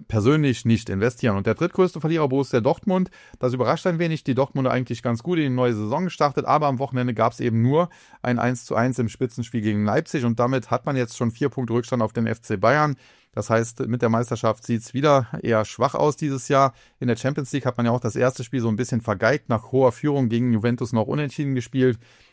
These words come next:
Also alles, äh, Gold ist da nicht, was glänzt. Dennoch,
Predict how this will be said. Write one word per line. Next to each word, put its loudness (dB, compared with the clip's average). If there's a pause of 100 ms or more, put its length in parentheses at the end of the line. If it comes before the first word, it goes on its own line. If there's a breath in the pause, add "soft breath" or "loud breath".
(120)
Also 2
alles, 0
äh, 0
Gold 0
ist -6
da 2
nicht, -2
was -2
glänzt. -2
Dennoch, 2